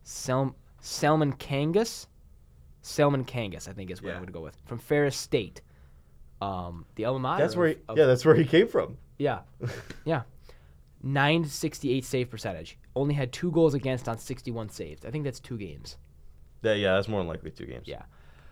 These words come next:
Speaker 1: Justin Kapelmaster is second in the entire N C double A. Seven goals against, hundred and eighty-nine saves, nine sixty-four save percentage.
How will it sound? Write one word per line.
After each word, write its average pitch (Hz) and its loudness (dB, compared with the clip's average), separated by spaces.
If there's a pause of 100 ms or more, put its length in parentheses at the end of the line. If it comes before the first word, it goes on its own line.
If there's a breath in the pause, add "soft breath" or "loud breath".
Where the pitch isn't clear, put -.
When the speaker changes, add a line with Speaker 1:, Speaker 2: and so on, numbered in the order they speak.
(380 soft breath)
Speaker 1:
Justin 143 0
Kapelmaster 139 -2
is 104 -8
second 101 -2 (1040)
in 113 -2
the 113 -2
entire 131 0
N 113 0
C 131 -2
double 120 0
A. 76 -10 (320 soft breath)
Seven 165 2
goals 156 6
against, 123 0
hundred 147 0
and 123 -4
eighty-nine 123 0
saves, 92 -8
nine 110 -4
sixty-four 110 -8
save 92 -8
percentage. 69 -12